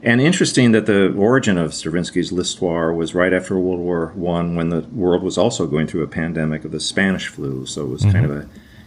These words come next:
Speaker 1: curious historical resonance there. Anyway,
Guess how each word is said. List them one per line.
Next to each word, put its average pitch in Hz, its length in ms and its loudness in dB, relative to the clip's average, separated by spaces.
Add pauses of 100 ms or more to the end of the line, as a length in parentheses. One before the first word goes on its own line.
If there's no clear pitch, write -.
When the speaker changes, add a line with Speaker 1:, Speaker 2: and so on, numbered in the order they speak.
(100)
Speaker 1:
curious 85 720 0
historical 82 640 -6
resonance 85 560 -6
there. 85 420 -6 (1000)
Anyway, 110 400 2